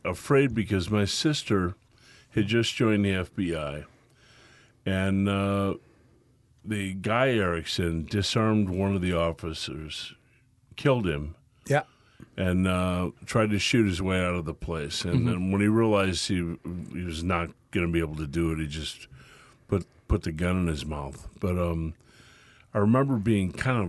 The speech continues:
Speaker 1: of v-, very afraid for my sister 'cause she was going through the gun training. And
Speaker 3: Right.
Speaker 1: what they do is, uh, they give her her three fifty-seven,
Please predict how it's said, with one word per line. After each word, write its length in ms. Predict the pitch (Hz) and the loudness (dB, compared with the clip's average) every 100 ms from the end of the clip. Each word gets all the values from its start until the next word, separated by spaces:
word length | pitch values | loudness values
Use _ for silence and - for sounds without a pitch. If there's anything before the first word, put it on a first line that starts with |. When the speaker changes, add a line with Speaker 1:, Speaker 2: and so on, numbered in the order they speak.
| 80 | -4
Speaker 1:
of 100 | - | -10
v-, 200 | - 92 67 | -10 -10 -8
very 340 | 87 113 147 | -2 2 2
afraid 420 | 101 - 98 101 95 | 2 0 0 0 -2
for 80 | |
my 140 | 90 82 | -4 -2
sister 380 | - 147 - 90 | -2 -2 0 0
'cause 200 | 117 113 | 2 4
she 120 | 143 | 4
was 200 | 127 98 | 4 2
going 340 | 117 151 143 | 2 4 4
through 480 | 117 107 95 87 85 - _ - - - - - - - - - | 2 2 2 2 0 -6 _ -20 -20 -18 -18 -20 -20 -20 -20 -6
the 120 | 120 104 | -2 2
gun 260 | 117 151 | 4 4
training. 460 | 175 - 58 - - - - | 2 -2 -8 -12 -18 -8 2
And 80 | |
Speaker 3:
Right. 140 | 123 123 | 4 4
Speaker 1:
what 100 | 139 | 4
they 140 | 156 | 2
do 260 | 127 180 156 | 4 6 6
is, 260 | 95 - | 4 0
uh, 300 | - 104 85 - | 0 0 0 -2
they 460 | 113 110 101 98 - - - - - | 0 2 4 0 -6 -18 -20 -16 -2
give 160 | 127 | 2
her 120 | 113 127 | 2 4
her 120 | 123 | 2
three 260 | 117 117 98 | 2 2 2
fifty-seven, 920 | - 90 - 90 - 78 76 95 | -2 -6 -4 -4 -2 -2 -2 -4